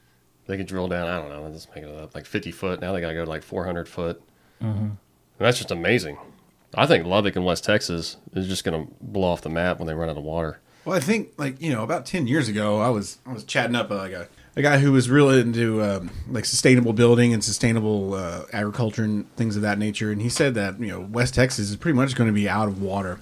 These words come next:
Speaker 3: The water table is gonna be so low they're not gonna be able to use it in, you know, at that time, he said twenty-five years.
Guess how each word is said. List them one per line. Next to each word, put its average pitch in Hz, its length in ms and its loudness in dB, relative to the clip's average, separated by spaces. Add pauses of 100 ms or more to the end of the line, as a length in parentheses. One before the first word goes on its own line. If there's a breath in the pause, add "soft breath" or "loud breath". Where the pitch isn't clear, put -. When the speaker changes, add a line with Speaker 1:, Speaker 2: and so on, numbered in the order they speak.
Speaker 3:
The 113 80 -6
water 113 220 4
table 120 160 4
is 107 80 0
gonna 110 100 0
be 101 60 0
so 113 200 2
low 104 240 6
they're 98 140 0
not 104 140 2
gonna 98 100 -4
be 98 60 -2
able 98 100 -2
to 92 80 -6
use 101 220 0
it 95 100 -6 (220)
in, 92 320 -4 (160)
you 104 80 -2
know, 87 120 -8
at 104 180 -4
that 135 200 2
time, 107 200 2
he 104 60 2
said 98 200 -2
twenty-five 101 500 0
years. 82 320 -12